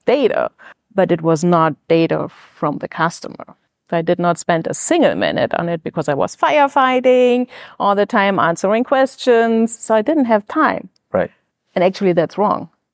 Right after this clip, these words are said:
Speaker 1: 'cause I spent the time and was writing down my, it was not sixty pages, it was probably twenty pages of business plan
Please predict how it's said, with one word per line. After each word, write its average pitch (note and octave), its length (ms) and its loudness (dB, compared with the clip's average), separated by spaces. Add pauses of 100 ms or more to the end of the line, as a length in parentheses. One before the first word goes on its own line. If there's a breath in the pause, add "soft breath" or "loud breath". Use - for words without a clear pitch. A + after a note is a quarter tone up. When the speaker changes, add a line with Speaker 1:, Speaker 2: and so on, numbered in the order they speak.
(160)
Speaker 1:
'cause G3 260 -2
I G3 80 2
spent F#4 340 0
the F3+ 120 0
time F#3 340 -2
and F#3 160 -2
was F#3+ 180 0
writing G#3+ 520 -2
down G#3 420 2
my, G3+ 520 2 (440)
it F3+ 140 0
was F#3 180 2
not D3+ 180 -2
sixty F#3+ 400 -2
pages, F3 400 -2
it F#3+ 40 0
was G3 160 2
probably G3+ 220 0
twenty F4 380 2
pages C#3+ 600 -2
of E3+ 400 -4
business A3+ 420 0
plan F3+ 340 -8